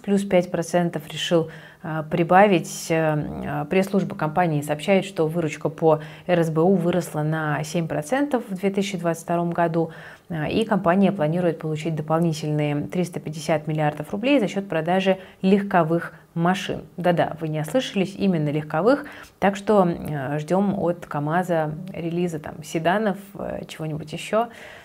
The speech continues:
Э, очень интересно, как это будет выглядеть. Кстати, ещё из российского фондового рынка, обратите внимание, вот, да, кто ещё отскакивал на, как бы, выдохе.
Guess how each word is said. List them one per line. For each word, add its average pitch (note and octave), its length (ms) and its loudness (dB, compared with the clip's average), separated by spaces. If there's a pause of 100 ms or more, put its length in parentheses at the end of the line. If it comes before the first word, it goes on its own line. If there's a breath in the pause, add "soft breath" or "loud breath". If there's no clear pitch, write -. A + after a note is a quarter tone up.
(160)
Э, C3+ 320 -6
очень - 280 -6
интересно, F3 360 0
как D3 180 -4
это - 140 -6
будет D#3+ 280 -6
выглядеть. - 440 -10 (440 loud breath)
Кстати, D4 320 6
ещё A#3 420 6
из G3 380 2
российского F#3 580 4
фондового F3+ 460 0
рынка, D#4 280 4
обратите F3+ 400 0
внимание, G#3 460 2
вот, E3 140 0
да, F#3+ 100 2
кто G3+ 200 -2
ещё F3+ 260 0
отскакивал E3 760 -4
на, D#3 540 -4
как - 200 -10
бы, D#3+ 100 -2
выдохе. G#3 580 2